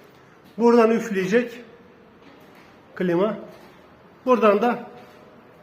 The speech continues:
emme sistemi var burada. Odur. Çok fazla bir şey kalmadı. İşte bir haftada klimacıyı bekleyeceğiz.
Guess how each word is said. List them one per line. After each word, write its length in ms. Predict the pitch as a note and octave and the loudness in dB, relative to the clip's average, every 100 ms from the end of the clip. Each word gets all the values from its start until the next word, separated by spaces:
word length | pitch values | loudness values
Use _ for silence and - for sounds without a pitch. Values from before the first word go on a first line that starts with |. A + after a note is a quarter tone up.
| - - - | -20 -12 0
emme 320 | G3+ G#3+ G#3 | 2 4 2
sistemi 680 | G#3 F#3 - F#3 F3+ D#3 B2+ | 0 -4 2 4 4 2 -4
var 200 | B2+ A#2+ | -6 -6
burada. 260 | B2 E3+ G#3 - - - - - _ - - _ - | -2 -2 -4 -12 -18 -18 -20 -20 _ -20 -20 _ -6
Odur. 240 | F3+ C3 A2 - - - - - - - - - - - - - | -4 -4 -6 -14 -20 -20 -20 -20 -20 -20 -20 -20 -20 -20 -20 -4
Çok 240 | G#3+ A3 | -2 0
fazla 280 | A3 G#3+ A3+ | 2 4 2
bir 60 | G3 | 2
şey 200 | A3+ G#3+ | 2 4
kalmadı. 520 | A#3 D3+ C#3+ E3 G#3+ | 2 2 0 2 0
İşte 300 | G#3+ G3 F3 | 2 0 4
bir 100 | A3 | 4
haftada 420 | G#3 - G3+ G3 | 2 0 -2 -2
klimacıyı 480 | G3 G3+ G3+ F#3 D3+ | 0 2 2 0 -2
bekleyeceğiz. 580 | D3 - C3+ G3+ - | -2 -6 -2 -2 -2